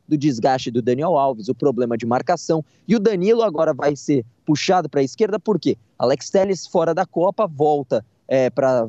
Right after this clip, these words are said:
pra Sevilha também, depois dessa partida, vai acompanhar aqui no nove sete quatro a partida e amanhã já retorna até Sevilha. O Gabriel Jesus já voltando pra,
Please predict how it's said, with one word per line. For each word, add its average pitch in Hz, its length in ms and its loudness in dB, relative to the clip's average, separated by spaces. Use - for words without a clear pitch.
pra 139 140 0
Sevilha 151 500 2
também, 131 400 0
depois 123 340 2
dessa 131 240 0
partida, 143 440 0
vai 139 160 2
acompanhar 131 640 0
aqui 143 300 0
no 143 100 -2
nove 127 180 0
sete - 240 -2
quatro 127 420 -2
a - 100 0
partida 139 500 0
e 185 120 4
amanhã 147 440 0
já 135 160 2
retorna 143 640 0
até 135 280 0
Sevilha. 165 520 0
O 156 120 2
Gabriel 143 320 2
Jesus 135 320 0
já 127 240 4
voltando 131 560 0
pra, 120 520 0